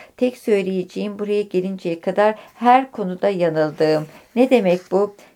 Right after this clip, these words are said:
Genç kadın derin bir soluk aldı. Duman ağız dolusu tütsü gibi genzini doldurdu. Onu iyileştiren töreni hatırlayıp konuştu.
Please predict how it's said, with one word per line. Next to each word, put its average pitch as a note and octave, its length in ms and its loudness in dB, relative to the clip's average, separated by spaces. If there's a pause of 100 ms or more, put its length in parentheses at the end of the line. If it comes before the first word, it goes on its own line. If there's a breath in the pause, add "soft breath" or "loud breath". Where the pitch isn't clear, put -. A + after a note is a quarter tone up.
Genç A#3+ 280 2
kadın G#3+ 320 -6
derin G#3 260 -2
bir F#3 100 -4
soluk F#3 400 -8
aldı. F3 540 0 (260 loud breath)
Duman A#3 360 2
ağız A3 380 -4
dolusu F#3 500 -6
tütsü F#3+ 360 -10
gibi F#3+ 340 -10
genzini F3+ 560 -4
doldurdu. D#3+ 720 2 (240 loud breath)
Onu G#3+ 200 4
iyileştiren F#3+ 800 -4
töreni E3+ 360 -4
hatırlayıp F#3 720 -4
konuştu. D3+ 680 2